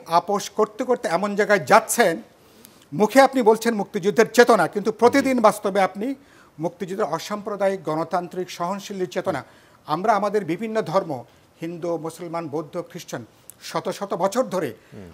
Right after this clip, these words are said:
Speaker 1: আমরা এই সহনশীলতা নিয়ে আমরা এখানে বসবাস করে আমরা এখানে এসছি না?
Speaker 2: জি।
Speaker 1: তখন কি?
Speaker 2: জি।
Speaker 1: এবং দেখবেন যতগুলো ঘটনা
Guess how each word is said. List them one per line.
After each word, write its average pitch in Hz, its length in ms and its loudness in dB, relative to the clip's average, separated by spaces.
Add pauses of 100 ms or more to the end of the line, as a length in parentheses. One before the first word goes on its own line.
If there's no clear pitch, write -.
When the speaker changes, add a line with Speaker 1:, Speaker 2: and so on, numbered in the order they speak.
Speaker 1:
আমরা 165 220 -4
এই 175 80 -2
সহনশীলতা 190 760 -8
নিয়ে 180 120 -8
আমরা 165 220 -8
এখানে 175 200 -10
বসবাস 143 420 -8
করে 185 220 -6
আমরা 180 200 -6
এখানে 196 180 -10
এসছি 196 240 -10
না? 185 180 -8 (180)
Speaker 2:
জি। 98 220 -10 (100)
Speaker 1:
তখন 226 240 -4
কি? 254 100 -10
Speaker 2:
জি। - 480 -18
Speaker 1:
এবং 214 220 0
দেখবেন 220 300 0
যতগুলো 285 440 8
ঘটনা 170 460 2